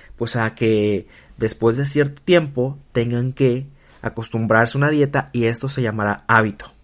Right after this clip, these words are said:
Bueno, vamos definiendo qué es un hábito. Un hábito es todo ese comportamiento que aprendemos en nuestra vida. Por ejemplo,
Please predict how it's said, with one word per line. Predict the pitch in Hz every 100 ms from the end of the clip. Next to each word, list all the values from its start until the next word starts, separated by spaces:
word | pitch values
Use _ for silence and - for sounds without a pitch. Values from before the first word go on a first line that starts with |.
| - -
Bueno, | 120 101 - _ - - -
vamos | 151 202 254
definiendo | 247 214 160 175 190
qué | - 190
es | 185
un | 202 175
hábito. | 104 117 - 113 - - - -
Un | 202 254
hábito | 247 220 202 165 147 - -
es | 151 165 - - -
todo | 202 208 214
ese | 214 226
comportamiento | 208 196 185 170 180 185 175 139 139 123
que | - 123 113
aprendemos | - 131 - 135 127 120 131 180 208 196 - - _ - -
en | 127
nuestra | 139 139 139
vida. | 139 143 107 -
Por | 117
ejemplo, | 143 135 127 104